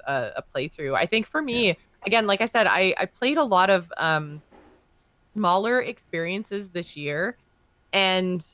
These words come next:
Speaker 1: I feel like that's also part of what's kept me at arm's length from some of these titles, the God of Wars, the Odysseys of the world this se-, this year,
Speaker 2: Mm-hmm.
Speaker 1: because I just,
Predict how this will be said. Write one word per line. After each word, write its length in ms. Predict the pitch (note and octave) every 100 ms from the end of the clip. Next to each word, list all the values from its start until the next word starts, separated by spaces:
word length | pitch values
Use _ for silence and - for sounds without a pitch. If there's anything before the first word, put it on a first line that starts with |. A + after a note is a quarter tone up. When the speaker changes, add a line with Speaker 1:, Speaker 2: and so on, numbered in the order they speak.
| _ -
Speaker 1:
I 140 | D#3
feel 560 | F3+ _ - G3+ G3+ G#3+
like 280 | F#3+ F3+ E3+
that's 280 | F3 E3+ - _ -
also 400 | D3 - G#3 G3
part 340 | - F#3 F#3
of 160 | F#3+ E3+
what's 280 | E3+ - - -
kept 280 | F3 -
me 300 | F#3+ F3 E3+
at 140 | E3 D#3
arm's 300 | D#3 D#3+ D3+
length 260 | D3 F3+ -
from 160 | C4 B3+
some 200 | G3+ F#3
of 80 |
these 180 | F3 E3
titles, 540 | - D3 D3 G3 G#3+ G3+
the 140 | F3+
God 240 | D#3+ D3+
of 80 | D#3
Wars, 320 | D3+ D#3 D#3+
the 160 | - D#3
Odysseys 500 | C#3 D3+ D#3 E3 D3+
of 140 | D3+
the 80 | D3
world 480 | C#3+ B3 A3+ F#3+ F3
this 180 | F3 E3
se-, 320 | - A#3+ A#3+ E3+
this 240 | F3+ E3
year, 380 | A#3 C#4 E3 D#3+ _ _ -
Speaker 2:
Mm-hmm. 160 | G3
Speaker 1:
because 500 | A2 G#3+ G#3+ G3+ F#3+ -
I 140 | G3
just, 300 | G3 A3 -